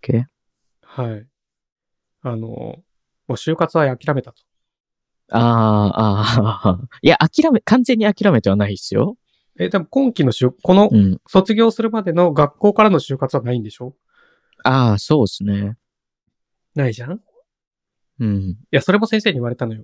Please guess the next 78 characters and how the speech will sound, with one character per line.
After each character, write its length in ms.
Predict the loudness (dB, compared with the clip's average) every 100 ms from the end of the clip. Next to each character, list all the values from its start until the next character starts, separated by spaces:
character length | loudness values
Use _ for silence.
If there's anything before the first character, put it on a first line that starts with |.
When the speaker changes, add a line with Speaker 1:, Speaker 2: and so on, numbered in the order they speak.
| _
Speaker 2:
「就 160 | -10
活 240 | -6 -4 -4
や 60 |
っ 60 | -4
て 100 | -2
な 80 | -2
い 60 |
ん 20 |
で 80 | -4
す 80 | -10
け 80 | -18
ど、 100 | -8
ど 100 | -4
う 20 |
な 80 | -4
っ 40 |
て 120 | -6 -14
ん 20 |
で 80 | -14
す 80 |
か？」 80 | -20
っ 20 | -20
て 80 | -16
言 80 |
わ 40 | -14
れ 60 |
て。 200 | -14 -20 _ _ _ _ _ _ _ _
<laughs> 1800 | -16 -12 0 0 0 -10 _ -20 -16 -2 -2 0 -6 -6 -6 -16 -20 -20 _ _ _ _ _ _ _
<laughs> 460 | -14 -4 -2 -2 -2
な 100 | -4
ん 40 |
か 120 | -4
こ 360 | -2 0 0 -4
う、 40 | _
畳 260 | -2 0 0
み 60 |
か 120 | 0 -2
け 80 |
て 80 | -2
く 100 | -4
る 60 | -8
ん 20 |
だ 80 | -6
よ 60 |
ね、 120 | -8 -8
父 220 | -8 -6
の 100 | -8
こ 100 | -8
と 80 | -10
を 40 |
先 180 | -4 -4
生 160 | -2
が。 220 | -4 -6 _ _ _ _ _ _
Speaker 1:
そ 220 | -6 -2
う 40 | -2
っ 40 |
す 160 | -4 -4
ね。 260 | -2 -2 _ _ _ _ _ _ _ -6
Speaker 2:
び 120 | -6
っ 20 |
く 100 | 0
り 60 | 2
す 120 | 4
ん 40 |
じ 80 | 2
ゃ 40 | 2
ん、 80 |
い 20 | 0
ろ 120 | -2
ん 40 |
な 100 | -6
こ 100 | -8
と 100 | -8
が。 180 | -8 -12 _ _ _ _ _ _ _ -8
Speaker 1:
う 40 |
ん、 40 | -6
う 20 |
ん、 160 | -6